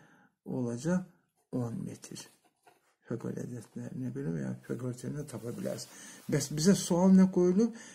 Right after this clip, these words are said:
Cismin getdiyi yol yer dəyişmədən neçə dəfə çoxdur? On dörd,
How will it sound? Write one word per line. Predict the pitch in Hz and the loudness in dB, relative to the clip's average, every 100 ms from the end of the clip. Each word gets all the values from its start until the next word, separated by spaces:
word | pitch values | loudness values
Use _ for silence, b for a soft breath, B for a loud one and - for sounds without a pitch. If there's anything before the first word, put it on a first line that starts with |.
| - | -4
Cismin | 139 202 - 147 107 | 4 4 4 0 4
getdiyi | 156 160 214 214 | 2 4 6 6
yol | 135 | 6
yer | 110 147 143 | 6 4 6
dəyişmədən | 160 160 - 165 190 214 196 B B - 143 | 4 4 0 0 4 4 2 B B -2 0
neçə | 151 - - 202 131 | 0 2 4 4 2
dəfə | - 127 127 131 127 | 0 -2 -2 -4 -4
çoxdur? | - 120 - _ _ b b b b b _ | -8 -10 -14 _ _ b b b b b _
On | - 160 156 143 | -2 2 2 2
dörd, | 151 143 | 2 0